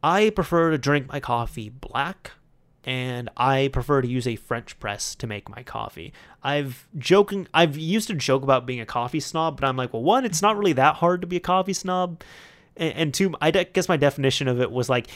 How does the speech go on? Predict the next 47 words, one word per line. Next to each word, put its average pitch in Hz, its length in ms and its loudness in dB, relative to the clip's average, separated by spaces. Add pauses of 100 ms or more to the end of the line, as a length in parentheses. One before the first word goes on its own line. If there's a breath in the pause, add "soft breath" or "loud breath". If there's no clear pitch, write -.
(100)
you 139 80 -2
know, 123 160 2
getting 131 400 -2
the 120 80 -2
beans, 107 580 -10
the 107 80 -6
whole 131 220 2
beans, 117 480 -6
and 120 100 -12
then 113 100 -8
using 123 300 -4
a 120 60 -10
grinder, 110 480 -8
and 107 100 -12
then 110 80 -10
using 117 260 -8
a 104 60 -12
French - 380 -6
press." - 280 -8
And 123 80 -2
I'm 123 80 -2
like, 120 200 -2 (520 loud breath)
"You 143 80 2
know, 254 140 10
it's 294 120 4
actually 240 320 6
kind 196 180 2
of 147 80 -2
a - 20 -4
therapeutic 165 640 6
process, 135 680 4
and 151 140 0
it's 135 100 -2
not 247 120 10
like 247 140 6
it 151 100 2
takes, 151 180 2
like, 117 120 -6
thirty 123 340 2
minutes 113 300 -4
to - 40 -14
do. 104 380 -4
It 127 240 -8
takes - 520 0 (140)
a 127 80 -10
few 127 400 -4
minutes. 107 640 -12